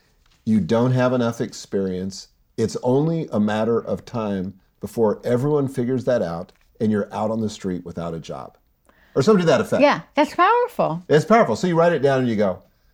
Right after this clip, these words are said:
Speaker 1: "Really?"
Speaker 2: <laughs>
Speaker 1: I mean, the truth is, yeah, I'm young.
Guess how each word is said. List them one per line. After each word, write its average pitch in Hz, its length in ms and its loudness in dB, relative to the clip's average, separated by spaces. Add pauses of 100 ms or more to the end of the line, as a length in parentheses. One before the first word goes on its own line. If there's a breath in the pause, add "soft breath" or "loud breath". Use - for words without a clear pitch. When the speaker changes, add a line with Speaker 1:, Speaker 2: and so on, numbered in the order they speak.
(400)
Speaker 1:
"Really?" 285 440 -4 (120)
Speaker 2:
<laughs> - 140 -10
Speaker 1:
I 285 560 -2
mean, 233 320 4 (200)
the 156 220 -2
truth 294 300 -4
is, 220 320 2
yeah, 226 240 2
I'm 240 180 0
young. 202 380 -2